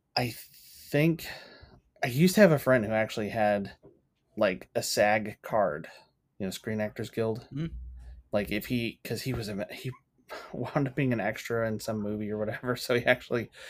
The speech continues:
Speaker 1: went out and got this card so he could get paid if he happened to, like, wander into the back of a movie again or whatever. I think it was just a thing that he wanted to talk about,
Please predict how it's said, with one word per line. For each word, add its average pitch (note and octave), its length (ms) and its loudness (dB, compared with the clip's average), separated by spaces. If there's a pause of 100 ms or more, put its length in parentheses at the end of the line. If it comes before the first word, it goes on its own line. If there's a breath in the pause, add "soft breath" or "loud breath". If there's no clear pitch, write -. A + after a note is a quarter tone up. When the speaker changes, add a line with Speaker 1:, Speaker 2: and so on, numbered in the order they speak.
(220 loud breath)
Speaker 1:
went C3+ 120 8
out C3 100 8
and B2 80 4
got A#2+ 220 8
this A#2 120 0
card A2+ 400 2
so A#2 120 -4
he A2 60 -2
could G#2+ 180 -6
get A2 180 0
paid A2+ 320 -2
if A2 80 -4
he G#2+ 80 -4
happened G#2+ 240 0
to, G#2+ 40 0
like, G#2 140 0
wander G2+ 440 -6
into G#2+ 120 -4
the G2 80 -8
back G2+ 280 0
of G#2+ 60 -4
a G#2+ 60 -4
movie G#2+ 280 -4
again G#2 240 -2
or A2 60 -2
whatever. A2 280 0
I A2 80 4
think A3 180 4
it G#3 80 6
was B2 140 4
just G#2+ 240 -4
a G2+ 40 -10
thing G#2 220 -4
that F#2+ 80 -8
he G2+ 80 -6
wanted F#2+ 300 -6
to - 60 -20
talk - 280 -10
about, - 300 -8